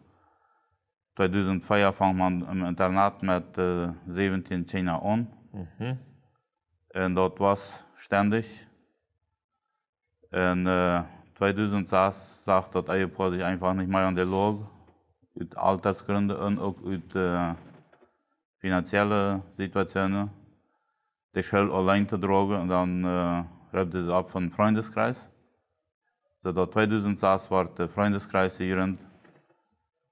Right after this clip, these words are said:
Speaker 1: und, äh, damit war der ganze Schulkomplex een internaat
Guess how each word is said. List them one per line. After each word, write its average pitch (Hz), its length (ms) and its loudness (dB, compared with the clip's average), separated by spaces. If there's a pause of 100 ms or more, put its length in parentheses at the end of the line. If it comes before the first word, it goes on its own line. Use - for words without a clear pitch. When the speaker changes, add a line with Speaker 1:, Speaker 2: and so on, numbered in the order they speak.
(640)
Speaker 1:
und, 90 380 0
äh, 85 300 0 (2250)
damit 95 560 2
war 95 200 4
der 92 440 0
ganze 90 680 0
Schulkomplex 95 1200 0 (320)
een 87 140 -6
internaat 92 560 2